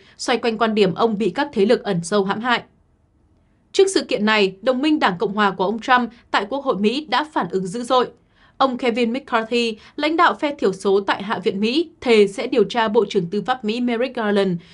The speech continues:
nếu Đảng Cộng hòa giành chiến thắng tại Hạ viện trong cuộc bầu cử giữa nhiệm kỳ vào tháng mười một. Trên Twitter,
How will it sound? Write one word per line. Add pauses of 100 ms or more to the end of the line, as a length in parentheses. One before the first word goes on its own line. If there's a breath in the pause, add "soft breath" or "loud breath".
(120 loud breath)
nếu
Đảng
Cộng
hòa
giành
chiến
thắng
tại
Hạ
viện
trong
cuộc
bầu
cử
giữa
nhiệm
kỳ
vào
tháng
mười
một. (1200)
Trên
Twitter,